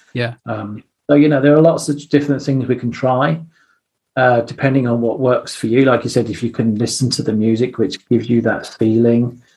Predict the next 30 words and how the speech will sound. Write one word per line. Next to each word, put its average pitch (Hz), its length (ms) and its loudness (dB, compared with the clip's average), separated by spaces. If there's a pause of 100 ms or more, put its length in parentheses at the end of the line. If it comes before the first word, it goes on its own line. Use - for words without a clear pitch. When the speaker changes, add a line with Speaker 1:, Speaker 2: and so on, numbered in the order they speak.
(220)
Speaker 2:
of 107 260 -4 (140)
positivity, 117 880 0
brings 110 280 -2
back - 180 -4
a 110 40 -4
good 92 220 -8
memory. 117 720 0 (340)
Again, 143 180 0
it's - 120 -4
an 131 80 4
amazing 139 380 4
way 113 140 0
to - 80 -8
start 120 280 2
the 117 80 -2
day 120 160 4
rather 120 300 4
than 117 100 -4
crawling 117 300 -2
out 107 180 -4
of 95 80 -14
bed 113 240 0
going, 113 240 -2
"Oh, 104 380 -6
weather's 101 420 -6
shit 104 380 -6
and 104 280 -6
Speaker 1:
<laughs> - 1040 -6
Speaker 2:
cold 110 440 0
and 101 320 -14